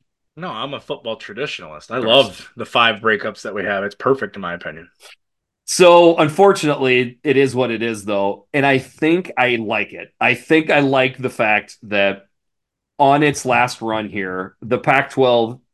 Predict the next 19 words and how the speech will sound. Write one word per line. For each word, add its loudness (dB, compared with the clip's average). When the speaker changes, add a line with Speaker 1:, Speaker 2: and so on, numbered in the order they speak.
Speaker 2:
is -6
five 4
and -2
three. -2
It 0
is, 0
it, -2
now 2
you'll 2
see -4
it's -6
very 2
close, 2
right, 0
for 0
how 4
the -2
record -4
is. -8